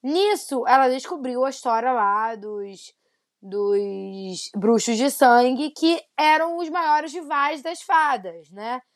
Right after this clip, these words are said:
Então, na cabeça dela, é, a Bloom podia derrotar esse cara, mas a Bloom era, nesse, nesse caso específico, era um acessório. Ela não precisava da Bloom, ela só precisava que a Bloom ficasse do lado dela.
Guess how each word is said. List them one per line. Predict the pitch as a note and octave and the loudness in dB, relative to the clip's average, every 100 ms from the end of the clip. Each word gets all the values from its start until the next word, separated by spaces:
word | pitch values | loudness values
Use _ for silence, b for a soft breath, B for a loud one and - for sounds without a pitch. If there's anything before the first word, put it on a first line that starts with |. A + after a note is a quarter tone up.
| _ _ | _ _
Então, | C#4+ F#4 F#4 F4+ | -14 -8 -4 -2
na | F4+ F4 | -2 -4
cabeça | G#4+ A4+ A#3+ A#3+ A3+ G#3+ | -4 -4 -2 -4 -4 -8
dela, | F#3 F#3+ G#3+ C4+ A3+ E3+ D#3 _ _ _ _ _ _ _ _ A3 | -8 -4 0 2 0 -6 -14 _ _ _ _ _ _ _ _ -12
é, | G#3 | -6
a | G#3 G3+ | -4 -4
Bloom | G#3+ C#4+ | -6 -8
podia | D4+ A#3+ | -8 -6
derrotar | A3 A3+ A3 G3 | -4 -4 -4 -4
esse | F#3 - | -4 -6
cara, | G3 G3 C4 B3 G#3 | 0 4 4 2 -2
mas | A#3+ C#4 | -6 -4
a | D4 | -6
Bloom | G3 A3+ D#4 E4 | -6 -12 -12 -6
era, | - C4 D4 | -2 0 -2
nesse, | B3+ C4+ E4+ C#4+ | -4 -8 -8 -10
nesse | A3+ C4+ C#4 | -8 -8 -8
caso | - G#3+ G#3 D4+ A3 | -2 2 4 2 0
específico, | G#3 G#3 A#3 C#4 D4+ | -16 -14 -12 -8 -6
era | D4 | -6
um | |
acessório. | E4 B4+ - G#4 D4 A3 D#3+ _ _ _ _ - | -8 -10 -2 4 4 4 -4 _ _ _ _ -4
Ela | A#3 | 0
não | C4 D#4+ | 0 -2
precisava | - D#4+ E4 F4+ C#4 C#4+ D#4 D#4 | -4 -6 -6 -10 -4 0 0 -2
da | D4 | -6
Bloom, | A#3 G#3 | -8 -12
ela | G3 | -12
só | A3+ | -12
precisava | B3 A#3+ A#3 | -6 -2 -2
que | B3 | -4
a | C4+ | -12
Bloom | A3+ B3+ | -12 -16
ficasse | C4+ C4+ A#3+ B3+ C#4+ | -8 -2 0 -2 -8
do | C4+ | -4
lado | C4+ C4+ | -4 -4
dela. | G4 C#4+ F3+ D#3+ | 0 0 0 -4